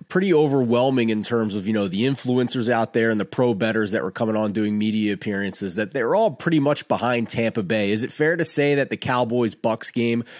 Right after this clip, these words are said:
was very much a pros versus Joes game, where the pros were on the Bucks and the public was on the Cowboys?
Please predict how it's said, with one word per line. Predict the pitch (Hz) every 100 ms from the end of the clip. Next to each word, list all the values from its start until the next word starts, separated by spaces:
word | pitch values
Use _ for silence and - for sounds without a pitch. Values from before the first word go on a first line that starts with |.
| -
was | - 107
very | 92 120 123
much | 120 -
a | 101
pros | - 123 117 120 101
versus | 113 107 107
Joes | 87 117 113 101
game, | 107 110 117
where | 113 104
the |
pros | 95 117 113 98
were |
on | 113
the | 107
Bucks | 82 107 110 -
and |
the | 101
public | - 113 110 101
was | 104
on | 101 101
the |
Cowboys? | 92 107 104 110 110 110